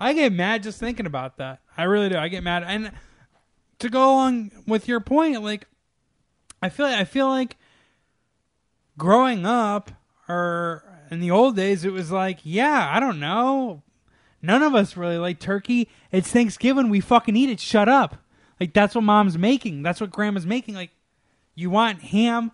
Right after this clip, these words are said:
I don't give a fuck. <laughs> What are you talking about?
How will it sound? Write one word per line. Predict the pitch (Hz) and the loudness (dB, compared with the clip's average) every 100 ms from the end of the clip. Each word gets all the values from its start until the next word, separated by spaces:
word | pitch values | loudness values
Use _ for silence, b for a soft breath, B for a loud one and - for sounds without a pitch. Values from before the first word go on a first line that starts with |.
| _ _ _ _ _ _ _ _ _ _ _ | _ _ _ _ _ _ _ _ _ _ _
I | 170 247 | 0 2
don't | 311 240 | 2 -2
give | - 175 | -4 -4
a | 160 | -4
fuck. | - 196 208 254 | -2 2 2 2
<laughs> | 190 | 4
What | |
are | 277 | 4
you | 208 | 4
talking | 214 277 294 311 | 6 6 6 2
about? | 220 180 139 | 2 0 -4